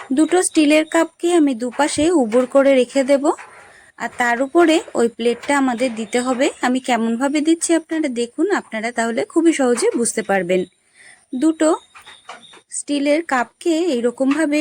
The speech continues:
উবুড় করে দিয়ে দিয়েছি, আর মাঝখানে আমরা প্রদীপটারে রাখবো। মাঝখানে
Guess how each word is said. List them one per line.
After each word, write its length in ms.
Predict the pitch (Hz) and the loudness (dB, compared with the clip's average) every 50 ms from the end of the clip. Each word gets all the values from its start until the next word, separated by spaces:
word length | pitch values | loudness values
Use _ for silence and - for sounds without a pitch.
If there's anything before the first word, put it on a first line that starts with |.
| 320 349 294 | 0 0 -2
উবুড় 240 | 254 226 220 240 240 - | -4 -4 -4 -6 -2 0
করে 160 | 269 269 262 285 240 | 0 2 2 2 0
দিয়ে 140 | 254 247 240 | 0 -2 -2
দিয়েছি, 400 | 220 254 269 302 320 - - 302 349 - - | -2 0 -2 0 0 0 0 -2 -2 -2 -2
আর 120 | 269 240 226 214 | -4 -2 0 0
মাঝখানে 500 | 214 208 208 208 - - - 330 330 311 339 - _ _ _ - - - - - - - | 0 -2 -2 -4 -4 0 4 6 6 6 6 4 _ _ _ -20 -20 -20 -20 -20 -16 -8
আমরা 220 | 220 240 240 233 262 254 | -6 -6 -4 -4 -6 -2
প্রদীপটারে 540 | - 233 233 208 233 226 - - 254 233 262 254 254 | -2 -2 -2 -2 -4 -8 -8 -10 -8 -6 -4 -2 -2
রাখবো। 280 | 247 247 226 - - 294 453 523 _ _ _ _ _ - - _ _ _ _ - | -4 -4 -6 -2 0 0 0 -2 _ _ _ _ _ -20 -20 _ _ _ _ -4
মাঝখানে 460 | 277 277 285 285 - - 359 359 359 | -2 -2 -2 -2 2 4 6 6 6